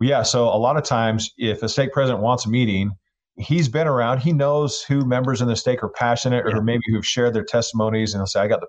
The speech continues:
Speaker 1: perfect couple for you." And so, yeah, we, we can have someone share both roles, but we just try to keep it simple. We're there to assist and help train. If they identify someone who could serve, great. If not,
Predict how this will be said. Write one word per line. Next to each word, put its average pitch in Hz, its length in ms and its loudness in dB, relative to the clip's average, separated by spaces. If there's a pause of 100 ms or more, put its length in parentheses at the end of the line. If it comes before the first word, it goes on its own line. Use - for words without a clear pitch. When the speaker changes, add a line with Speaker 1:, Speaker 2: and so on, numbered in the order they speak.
Speaker 1:
perfect - 320 -6
couple - 320 -10
for 62 140 -16
you." - 80 -20 (760)
And 104 120 -2
so, 120 120 0
yeah, 117 260 2
we, 117 200 2
we 120 140 0
can 113 160 -4
have 107 220 -2
someone 110 400 -2 (280)
share 135 320 0
both 117 260 0
roles, 107 460 2
but 107 160 0 (240)
we 127 80 2
just 170 180 0
try 185 160 0
to 170 80 0
keep 117 200 0
it 107 60 -2
simple. 147 560 0 (480)
We're 123 200 0
there 139 160 2
to 117 120 2
assist 120 460 0
and 90 120 -6
help 123 220 0
train. 110 540 0 (360)
If 120 160 -2
they 135 140 2
identify 131 440 2
someone 127 300 0
who 110 100 2
could 143 240 -2
serve, 131 360 -2
great. 123 360 0
If 123 180 -2
not, 123 320 2